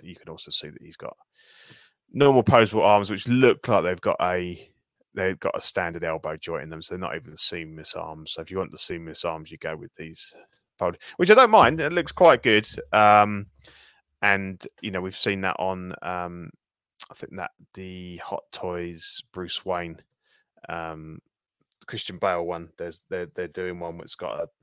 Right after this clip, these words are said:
the swap out arms, and this looks good 'cause you'd never get that pose from an opposable body, and even if you could, you wouldn't want to 'cause you'd just ruin it. Um, yeah, not a massive fan of the figure. I li-, I, I like the fact he comes with a car door, which I believe he uses as a shield in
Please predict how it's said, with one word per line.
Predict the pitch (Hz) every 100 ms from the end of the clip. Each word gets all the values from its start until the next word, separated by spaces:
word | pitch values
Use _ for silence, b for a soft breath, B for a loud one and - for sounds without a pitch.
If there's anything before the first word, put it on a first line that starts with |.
| _ -
the |
swap | - 87 -
out | 85
arms, | 87 87 85 87
and | 139
this | 160 196
looks | - -
good | 113 87 -
'cause | 101
you'd | 123 131
never | 135 98
get | 110 -
that | 92 -
pose | - 90 87 - - B B B B B _
from | - 101 87
an | 82
opposable | - 95 87 87 78
body, | 85 80 85 80
and | 92
even | 87
if | -
you | 85
could, | - 85 - - _ _
you | 98 90
wouldn't | 85 80 80
want | 76 -
to | 80 76
'cause | - -
you'd | -
just | - - 78
ruin | 80 78
it. | 80 _ -
Um, | 82 82 80 80 _ B B B B _ _ _ _ _ -
yeah, | 107 104
not | 147 92
a |
massive | 123 101 - 95 -
fan | - 92 85
of | -
the |
figure. | 95
I | 95
li-, | 117
I, | 82 110
I | 95
like | 143 123
the | 127
fact | 120 107
he |
comes | - 113 98
with | 101
a | 95
car | - 113 101 95
door, | - 98 82 80
which | -
I | -
believe | 92 87 80
he | -
uses | 87 90 87 82 78 80
as | 78
a | 82
shield | - - 92 85 78
in | 80 82